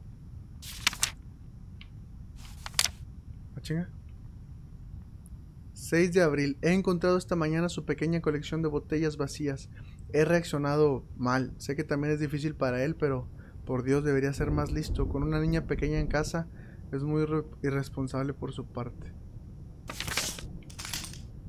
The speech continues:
Ah, espérate.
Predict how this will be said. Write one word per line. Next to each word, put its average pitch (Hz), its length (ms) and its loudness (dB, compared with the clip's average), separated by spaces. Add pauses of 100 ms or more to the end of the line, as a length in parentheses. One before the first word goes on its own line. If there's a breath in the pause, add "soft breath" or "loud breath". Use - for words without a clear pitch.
(2500)
Ah, 101 100 0
espérate. 151 540 -2